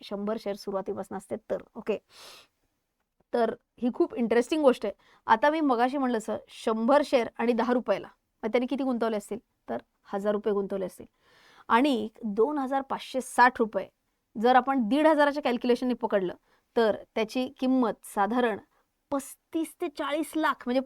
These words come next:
सर्व रिलायन्स शेअरची किंमत पस्तीस ते चाळीस लाख होईल. बापरे, म्हणजे एखाद्याच्या हजार रुपयाची गुंतवणुकीची आज व्हॅल्यू चाळीस लाखाच्या आसपास असते. ह्याचं जर आपण सरासरी परतावा बघितला तर हा साधारण एकोणीस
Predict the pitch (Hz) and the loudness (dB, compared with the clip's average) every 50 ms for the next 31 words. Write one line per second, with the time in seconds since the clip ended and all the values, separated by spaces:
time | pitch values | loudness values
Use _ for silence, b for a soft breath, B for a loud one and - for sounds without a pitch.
0 | - - - 320 320 349 349 339 320 302 294 294 294 - 302 285 - 330 269 311 | -4 2 6 6 8 8 6 6 4 4 2 2 4 4 2 2 2 -2 -2 -2
1 | 269 262 240 220 - _ 277 285 - - - 349 - - 359 285 - 311 285 285 | 0 0 0 -2 0 _ 0 0 0 0 -2 -4 -2 -2 -4 0 4 4 4 4
2 | - 285 254 - - - - b b b b b b b _ - 202 - 254 262 | 4 4 2 4 2 -2 -6 b b b b b b b _ 0 2 2 2 4
3 | 277 262 247 254 262 277 - 254 - 277 277 277 339 320 269 - 247 240 233 302 | 2 2 2 2 0 0 0 0 2 0 2 2 0 -2 0 2 2 6 8 8
4 | 320 349 294 339 339 339 - 320 294 285 262 277 285 285 294 269 302 262 - 320 | 8 8 6 6 4 6 4 2 0 0 0 0 2 0 0 -2 -2 -2 -4 -4
5 | - _ - 247 285 330 330 302 294 262 277 247 240 233 247 311 359 - _ _ | -6 _ 0 2 4 4 4 4 2 2 4 2 2 2 2 0 -2 -6 _ _
6 | _ _ _ - 202 190 214 220 214 226 220 196 - 220 214 214 190 - - - | _ _ _ -8 -4 -4 -4 -4 -2 -4 -4 -4 -4 -6 -6 -6 -8 -8 -8 -10
7 | 190 - 185 190 - - 294 - b b b b b b b b b b - 233 | -10 -10 -12 -16 -20 -20 -20 -20 b b b b b b b b b b 0 0
8 | 233 233 339 330 320 339 330 302 320 330 311 - 269 247 247 269 - 294 277 277 | 0 2 0 0 2 2 2 2 0 -2 -2 0 0 2 2 2 2 0 0 0
9 | - 240 202 202 - 214 220 220 214 208 208 208 196 190 208 208 214 233 233 - | -2 -2 -2 -2 -2 -2 0 0 0 -2 -2 -4 -4 -4 -4 -4 -4 -4 -4 -4
10 | 220 190 202 214 247 - - _ - - 247 - _ _ - 302 294 294 294 294 | -4 -4 -2 -4 -4 -6 -8 _ -8 -8 -8 -8 _ _ -4 -2 0 0 0 0
11 | 277 - - | -2 -4 -8